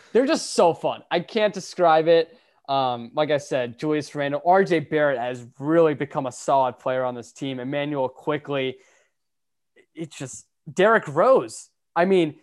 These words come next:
to think that Derrick Rose got shipped for Dennis Smith and a second rounder is just, it, it disgusts me. It leaves a bad taste in my mouth. And Derrick Rose has been playing great basketball. The Knicks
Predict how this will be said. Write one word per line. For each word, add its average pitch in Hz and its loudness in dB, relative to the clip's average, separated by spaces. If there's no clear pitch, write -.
to 190 2
think 269 -2
that 180 2
Derrick 208 2
Rose 175 2
got 143 -2
shipped - -4
for 156 -2
Dennis 165 -2
Smith 160 -6
and 143 -4
a 127 -10
second 147 -6
rounder 151 -6
is 127 -8
just, 135 -12
it, 165 -10
it 165 -10
disgusts - -8
me. 202 -18
It 143 -12
leaves 170 -6
a 156 -4
bad 151 -4
taste 143 -10
in - -14
my 123 -10
mouth. 123 -6
And 139 -14
Derrick 147 -2
Rose 139 -4
has 120 -18
been 127 -12
playing 127 -8
great 131 -8
basketball. 135 -4
The 151 -8
Knicks 185 -4